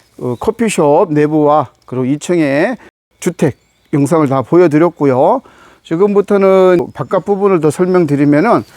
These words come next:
이쪽 부분에 주택이나 매매 카페로 오시는 길 쪽으로 하여서 이 왼쪽으로는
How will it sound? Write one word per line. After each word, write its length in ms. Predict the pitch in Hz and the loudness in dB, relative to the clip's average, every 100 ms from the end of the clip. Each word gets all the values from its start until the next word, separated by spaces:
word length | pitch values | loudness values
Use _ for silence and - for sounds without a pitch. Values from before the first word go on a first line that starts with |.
| - - - - | -20 -20 -16 -6
이쪽 300 | 226 311 302 | -2 -2 0
부분에 720 | 247 247 214 320 - 349 262 _ _ | 0 2 2 2 2 2 0 _ _
주택이나 960 | - 220 214 202 - _ _ - 165 165 | 0 2 4 2 -2 _ _ -8 -4 -2
매매 360 | 156 190 190 185 | 0 0 0 -2
카페로 440 | - 233 226 185 | -4 0 0 2
오시는 420 | 160 160 175 165 | 0 0 0 0
길 260 | - 160 170 | 0 -2 0
쪽으로 320 | 208 190 165 | 0 2 2
하여서 680 | 160 170 143 123 135 147 117 _ - - - - | 2 2 2 0 2 2 -2 _ -20 -20 -16 -4
이 80 | 160 | 0
왼쪽으로는 800 | 170 196 262 254 240 220 214 190 | 0 0 0 2 2 2 2 -2